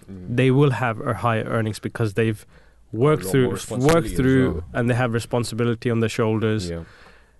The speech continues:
Speaker 2: But the thing, the thing is that there is such a massive gap from three hundred thousand pound salary
Speaker 1: To twenty-five,
Speaker 2: to
Speaker 1: twenty-seven.
Speaker 2: thirty-three thousand,
Speaker 1: Yeah.
Speaker 2: thirty-four thousand, which is now around what the nurses are earning now.
Speaker 1: Yeah.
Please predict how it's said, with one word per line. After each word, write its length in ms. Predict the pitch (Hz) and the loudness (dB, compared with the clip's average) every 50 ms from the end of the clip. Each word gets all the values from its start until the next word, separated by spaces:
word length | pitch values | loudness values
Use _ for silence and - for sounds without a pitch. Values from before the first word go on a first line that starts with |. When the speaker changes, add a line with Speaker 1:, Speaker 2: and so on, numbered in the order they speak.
| _ _ _ _ _ - | _ _ _ _ _ -2
Speaker 2:
But 100 | 127 120 | -2 0
the 80 | 127 | 0
thing, 240 | - - 160 160 - | 0 0 -2 -2 -2
the 120 | 143 131 123 | -4 -4 -2
thing 220 | 151 160 170 165 | 0 0 2 2
is 160 | 156 139 123 | 0 0 0
that 360 | - 139 127 120 - - - - | -2 -2 -2 -2 -4 -10 -6 -2
there 100 | 131 131 | 0 0
is 120 | 123 113 | 0 0
such 240 | - 160 147 - - | -2 -2 -2 0 -2
a 40 | 123 | -2
massive 800 | 117 117 117 117 127 135 151 147 - - - 151 127 113 - - | -2 -2 -2 0 0 0 0 -2 -4 -4 -4 -4 -4 -4 -8 -6
gap 340 | - 143 131 123 - - - | -4 -2 -2 -2 -4 -8 -14
from 460 | - - - 131 123 120 117 113 113 - - - - - - - - | -20 -8 -4 -2 -2 0 0 -2 -4 -6 -10 -18 -20 -20 -20 -20 -8
three 220 | - 139 143 143 143 139 | -4 -2 0 0 0 0
hundred 240 | 139 131 120 123 113 | 0 0 0 -2 -2
thousand 400 | - - 120 117 113 104 117 113 107 | -2 0 0 0 0 0 -2 -4 -4
pound 360 | - - 120 113 110 107 101 - | -4 -2 -2 0 0 -2 -4 -4
salary 420 | - - 113 107 107 98 98 95 | -4 -2 -2 -2 -2 -4 -6 -6
Speaker 1:
To 160 | 98 98 92 | -6 -6 -6
twenty-five, 580 | 85 - - 95 92 87 - - 90 90 90 85 | -6 -6 -6 -6 -6 -4 -4 -4 -2 -2 -4 -4
Speaker 2:
to 40 | - | -6
Speaker 1:
twenty-seven. 380 | - 90 87 85 - 117 135 117 | -8 -8 -8 -4 -2 0 0 0
Speaker 2:
thirty-three 720 | 82 - - 135 127 123 - 123 120 110 - 131 127 120 113 - | -2 -2 0 0 0 0 0 -2 -4 -4 -2 0 0 0 0 0
thousand, 300 | 123 117 113 113 107 113 | 0 2 2 0 0 -2
Speaker 1:
Yeah. 60 | 110 - - | -2 -2 0
Speaker 2:
thirty-four 380 | 113 110 104 90 87 117 113 | 0 0 0 0 0 -2 -2
thousand, 380 | 110 - 120 110 110 107 107 110 | 0 0 -2 -2 0 -2 -2 -4
which 160 | 107 - - | -6 -6 -6
is 100 | 110 107 | -6 -4
now 240 | 107 110 107 107 104 104 104 98 - _ _ _ _ _ - | -2 -2 0 0 -2 -2 -4 -8 -12 _ _ _ _ _ -4
around 400 | 113 110 113 113 110 110 107 104 | 0 2 2 2 2 0 0 -2
what 140 | 107 - - - - - | -2 -4 -6 -10 -10 -6
the 280 | - 107 107 107 107 104 | -4 -2 -2 0 -2 -2
nurses 340 | 104 107 104 98 - 107 104 | -2 -2 -4 -4 -4 -4 -4
are 120 | 104 101 101 | -2 -2 -2
earning 200 | 101 101 101 101 | -2 -2 -4 -4
now. 220 | 101 95 95 98 98 - - - - 95 | -4 -4 -4 -6 -8 -12 -18 -18 -16 -14
Speaker 1:
Yeah. 240 | 92 90 87 85 | -12 -10 -10 -12